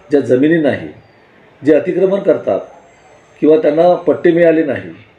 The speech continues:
ज्या वनजमिनी आहेत, त्या ज-, वनजमिनीचा जो पट्टे आहेत त्यांना आम्ही मिळवून देण्यासाठी प्रयत्न करणार आहे. येथील जनतेला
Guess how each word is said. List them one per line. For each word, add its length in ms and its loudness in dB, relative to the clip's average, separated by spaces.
ज्या 120 4
वनजमिनी 600 0
आहेत, 240 -4
त्या 100 2
ज-, 320 0
वनजमिनीचा 540 2
जो 180 -2
पट्टे 340 -2
आहेत 220 -2
त्यांना 220 -2
आम्ही 160 -4
मिळवून 240 0
देण्यासाठी 360 -2
प्रयत्न 360 -4
करणार 300 -6
आहे. 340 -18
येथील 340 0
जनतेला 600 2